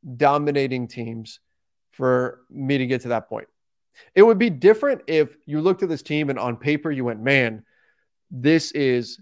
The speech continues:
this is a complete roster. They've got, they've got no major holes on the team. Um, they've got shooting, they've got defense. They've had some bad luck in the early going, and that's been the culprit. That's why they're not,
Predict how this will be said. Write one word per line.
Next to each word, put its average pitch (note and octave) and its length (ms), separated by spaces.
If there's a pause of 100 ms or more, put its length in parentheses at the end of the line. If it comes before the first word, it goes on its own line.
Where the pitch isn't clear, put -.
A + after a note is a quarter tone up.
(160)
this C#3 280
is B2+ 120
a B2 40
complete B2 480
roster. F#3+ 580 (360)
They've B2 220
got, A#2 340 (880)
they've C3 200
got A#2+ 200
no D#3 540
major C#3 460
holes E3 400
on D3 160
the B2+ 80
team. A#3 520 (560)
Um, B2+ 240
they've B2 180
got A2 160
shooting, G#3+ 460
they've C3+ 160
got B2+ 220
defense. F#3 520 (320)
They've D3 240
had D3 200
some A#2+ 200
bad B2+ 340
luck D#3 340
in F#3+ 80
the F#3+ 80
early F3 260
going, D#3+ 400 (220)
and A#2+ 260
that's E3 280
been D3 260
the C3+ 80
culprit. C3 460
That's E3 300
why D3 200
they're C3 140
not, B2 320